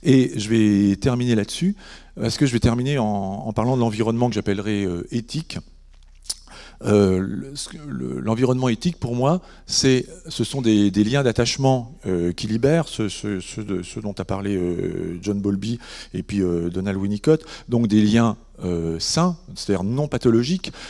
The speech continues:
et on pourrait les qualifier de liens qui libèrent, parce que précisément, c'est des liens qui peuvent, euh, continuer, qui continuent cette dialectique entre le, entre le, le, le, les limites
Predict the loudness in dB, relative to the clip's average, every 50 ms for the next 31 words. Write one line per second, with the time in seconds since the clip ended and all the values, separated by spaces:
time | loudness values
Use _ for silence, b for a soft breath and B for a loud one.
0 | B B B 0 0 0 2 2 2 2 2 2 0 0 0 -2 -2 2 2 2
1 | 2 B B B B B 2 2 2 4 4 2 0 0 -2 -6 -4 0 0 2
2 | 2 2 0 2 0 -2 -4 -6 B B B B -6 -4 -2 -2 -4 -2 -2 -2
3 | -2 -2 -4 -2 -2 0 0 0 -2 -2 B B B B B -4 -2 0 2 0
4 | 0 0 -4 -12 -20 -20 -20 -16 -12 -6 -2 -2 0 0 2 2 2 0 0 -4
5 | -8 -16 -14 -8 0 4 4 4 4 2 -2 -12 -14 -20 -20 -20 -14 -10 -8 -8
6 | -6 -6 -8 -8 -10 -8 -4 -2 -2 -2 -2 -2 0 2 2 0 0 -4 -8 -14
7 | -16 -16 -14 -12 -4 0 0 0 0 0 0 2 2 2 0 B B B B -2
8 | 0 0 0 2 0 0 0 0 -4 -4 -4 -4 -4 -4 -8 -20 -18 -8 -4 -4
9 | -4 -4 -4 -2 0 2 2 2 0 B B B B 0 2 4 4 4 4 4
10 | 2 2 0 0 -2 -2 -4 -4 -6 -8 -8 -10 -12 -16 -18 -20 -20 -20 -20 -20
11 | -20 -16 -10 -8 -8 -8 -6 -2 0 2 2 2 2 0 0 -4 -4 -6 -8 -8
12 | -10 -14 -16 B B B B B B B B B B B B -10 -6 -2 -2 -2
13 | -2 0 2 2 2 2 0 -4 -16